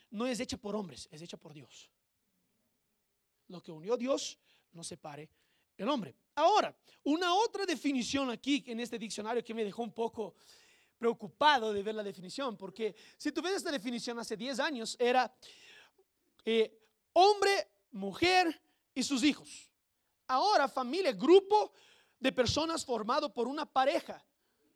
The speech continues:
Y esto aquí puede traer un montón de cosas, porque pareja es un par. Son dos personas. Puede ser hombre, hombre, mujer, mujer, pues,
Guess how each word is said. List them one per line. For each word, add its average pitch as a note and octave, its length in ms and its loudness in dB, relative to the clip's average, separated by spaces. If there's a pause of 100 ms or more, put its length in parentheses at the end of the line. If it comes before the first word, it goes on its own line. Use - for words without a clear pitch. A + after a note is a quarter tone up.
(960)
Y C4+ 140 0
esto A4 260 -2
aquí F4 200 0
puede D4+ 220 0
traer D#4+ 220 0
un D#4+ 60 0
montón C#4+ 260 -2
de G4 100 -6
cosas, D4 260 -4
porque C4 240 -8
pareja C4 300 -4
es B3+ 80 -6
un D4 100 -6
par. F4+ 280 0 (540)
Son A3+ 240 -6
dos G#3+ 160 -2
personas. C#4 600 -4 (260)
Puede C#4+ 180 2
ser B3+ 180 4
hombre, C#4 260 6
hombre, F4+ 240 4
mujer, B3+ 300 0
mujer, F#4 340 -2
pues, C#4+ 160 -2